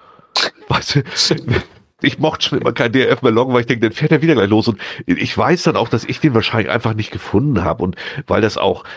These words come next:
äh, Datenspenden waren, <laughs> fehlt mir vielleicht manchmal auch die letzte Info und so, weißt du?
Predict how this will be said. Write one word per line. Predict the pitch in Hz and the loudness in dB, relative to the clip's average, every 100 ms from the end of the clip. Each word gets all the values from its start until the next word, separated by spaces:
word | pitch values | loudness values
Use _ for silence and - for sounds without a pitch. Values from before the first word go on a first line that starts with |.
| - - | -16 -2
äh, | 85 76 - - _ _ _ _ _ - | 0 0 -6 -20 _ _ _ _ _ -4
Datenspenden | 95 117 160 175 - 110 80 78 | 0 0 0 -4 0 -2 -4 -10
waren, | 80 - - 143 | -8 -6 -6 -8
<laughs> | 135 - | -8 -2
fehlt | 131 120 | -2 0
mir | 123 107 | 0 0
vielleicht | - 95 | -2 0
manchmal | 117 120 113 | -2 0 0
auch | 98 | 0
die | - 98 | 0 -2
letzte | 110 - 104 | -2 0 0
Info | 110 110 - 78 | 0 -2 -6 -6
und | 78 | -6
so, | 76 | -2
weißt | 78 90 - | 0 0 0
du? | 277 | -2